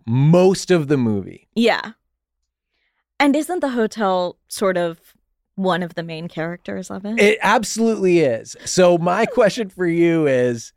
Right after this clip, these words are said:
Speaker 1: what do you think the hotel is? Like, I've read some analysis that is like, the hotel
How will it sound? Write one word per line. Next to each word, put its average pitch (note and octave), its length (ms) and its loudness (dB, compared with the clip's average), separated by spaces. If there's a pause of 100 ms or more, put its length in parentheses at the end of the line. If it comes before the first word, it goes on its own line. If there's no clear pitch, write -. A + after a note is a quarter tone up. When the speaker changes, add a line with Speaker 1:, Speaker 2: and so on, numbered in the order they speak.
(800)
Speaker 1:
what E3+ 420 4
do A3 60 2
you G#3 220 0
think F3 640 -2
the D#3 140 4
hotel D3 540 2
is? A2+ 140 -2
Like, C3+ 140 0
I've D#3 180 2
read F#3 200 4
some F#3 280 2
analysis E3 600 0
that D3 160 0
is C3+ 120 -2
like, C3+ 160 0 (360)
the D3+ 160 4
hotel E3+ 960 2